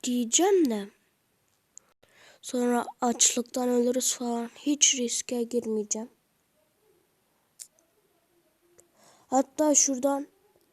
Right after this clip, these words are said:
içeri girdim, gireceğim. Şunu bırakacağım.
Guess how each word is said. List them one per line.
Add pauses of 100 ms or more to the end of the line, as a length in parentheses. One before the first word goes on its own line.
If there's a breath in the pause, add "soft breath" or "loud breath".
(420 soft breath)
içeri
girdim, (300)
gireceğim. (1080 soft breath)
Şunu
bırakacağım.